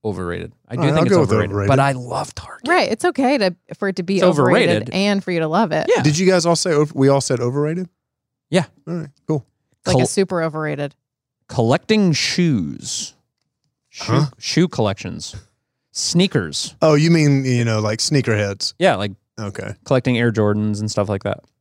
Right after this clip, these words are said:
Speaker 1: Did I say that right? Air
Speaker 2: Uh,
Speaker 1: Jordans?
Speaker 2: yeah.
Speaker 3: <laughs> I think
Speaker 1: Overrated.
Speaker 3: that's overrated. But that's just because that's not my jam.
Speaker 1: That is, that's
Speaker 3: So I
Speaker 1: not.
Speaker 3: can't necessarily relate to it.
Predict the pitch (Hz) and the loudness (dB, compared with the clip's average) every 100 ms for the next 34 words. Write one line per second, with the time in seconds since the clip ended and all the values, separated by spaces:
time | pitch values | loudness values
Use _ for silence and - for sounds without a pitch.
0 | _ _ _ _ _ _ _ _ _ _ | _ _ _ _ _ _ _ _ _ _
1 | - 120 113 120 120 - - 107 110 110 | -4 -2 2 2 0 -4 -6 -6 -2 -2
2 | 113 123 139 160 175 113 98 - - - | -2 -6 -4 2 2 2 -4 -12 -20 -20
3 | - _ _ _ _ 480 - - - _ | -20 _ _ _ _ -10 -8 -10 -12 _
4 | - 190 170 127 135 165 175 160 160 156 | -12 -4 -2 2 2 2 2 2 -2 -4
5 | 151 147 151 156 _ _ _ _ - 254 | -6 -6 -8 -10 _ _ _ _ 0 2
6 | 226 285 - 330 - 247 262 220 220 - | 2 0 0 -4 -4 -4 -2 -2 -2 -2
7 | 208 185 165 165 175 143 139 147 - 180 | -4 -2 -4 -2 -2 -2 -6 -12 -4 -2
8 | 202 190 - - 294 190 180 - 196 175 | -2 -4 -10 -6 -4 -2 -2 -2 -4 -4
9 | 170 170 160 160 147 139 135 135 - - | -6 -8 -8 -8 -6 -6 -8 -8 -10 -16